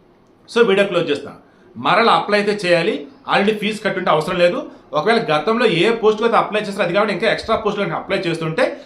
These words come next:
మరలా దానికి ఎక్స్ట్రా పే చేయాలి. ఇంకేం డౌట్స్ ఉంటే కింద కామెంట్లో తెలియచేయండి. నా ధర్మం ప్రకారం నేను డిఎస్సికి సంబంధించి గతంలో ఏదైతే చెప్తూ వచ్చానో అది చెప్పాను, మీ సమస్యలు ఏవైతే ఉన్నాయో అవి కూడా ఇక్కడ ఎత్తి చూపుతున్నాను. But వైసీపీ వాళ్ళు చెప్తున్నంత దరిద్రంగా అయితే మాత్రం ఇక్కడైతే లేదు. వాళ్ళు ఏం చెప్తారు ఏకంగా,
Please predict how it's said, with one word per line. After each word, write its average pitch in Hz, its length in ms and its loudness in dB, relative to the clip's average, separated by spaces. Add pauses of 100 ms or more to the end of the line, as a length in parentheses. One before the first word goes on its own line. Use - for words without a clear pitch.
(100)
మరలా 233 200 2
దానికి 196 180 2
ఎక్స్ట్రా 247 240 -4
పే 175 120 -2
చేయాలి. 139 400 -4 (420)
ఇంకేం 214 260 2
డౌట్స్ 202 220 2
ఉంటే 233 120 -6
కింద 214 120 -2
కామెంట్లో 175 400 -2
తెలియచేయండి. 160 680 -2
నా 151 140 2 (120)
ధర్మం 196 240 2
ప్రకారం 165 540 2 (500)
నేను 185 300 -2
డిఎస్సికి 208 540 2
సంబంధించి 156 640 -4
గతంలో 190 340 -2
ఏదైతే 165 380 -2
చెప్తూ 170 220 -8
వచ్చానో 143 180 -4
అది 117 100 -6
చెప్పాను, 196 480 -2 (380)
మీ 214 140 2
సమస్యలు 202 380 0
ఏవైతే 190 180 0
ఉన్నాయో 170 160 -2
అవి 165 80 -2
కూడా 196 100 0
ఇక్కడ 175 160 -4
ఎత్తి 165 200 -8
చూపుతున్నాను. 202 440 -2 (340)
But 175 120 2 (200)
వైసీపీ 233 420 0
వాళ్ళు 240 180 4
చెప్తున్నంత 202 400 0 (180)
దరిద్రంగా 202 480 0
అయితే 202 120 0
మాత్రం 190 500 -2
ఇక్కడైతే 170 320 -2
లేదు. 135 360 -2
వాళ్ళు 123 180 -4
ఏం 220 140 2
చెప్తారు 220 240 -2
ఏకంగా, 208 540 0